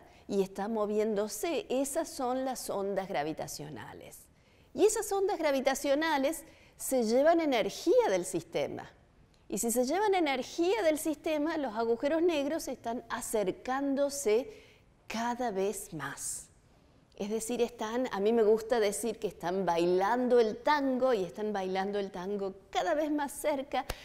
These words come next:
hasta que van a terminar en un abrazo.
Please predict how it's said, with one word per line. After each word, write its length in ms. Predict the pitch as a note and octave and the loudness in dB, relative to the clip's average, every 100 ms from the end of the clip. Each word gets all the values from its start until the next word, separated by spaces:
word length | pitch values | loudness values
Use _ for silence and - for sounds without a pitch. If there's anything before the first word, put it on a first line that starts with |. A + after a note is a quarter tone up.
| - - | -10 -4
hasta 360 | A#3+ - C4+ | -4 2 2
que 120 | B3 | 4
van 200 | B3 B3+ | 2 2
a 100 | C#4+ | 2
terminar 720 | C#4 C4 B3+ B3 A#3 G#3+ G#3+ - - - | 4 4 4 2 2 0 -2 -4 -18 -6
en 200 | - A#3 | 2 6
un 200 | A3 G#3 | 8 8
abrazo. 600 | F#3 E3 C#3 B2 - - | 8 6 2 0 -4 -6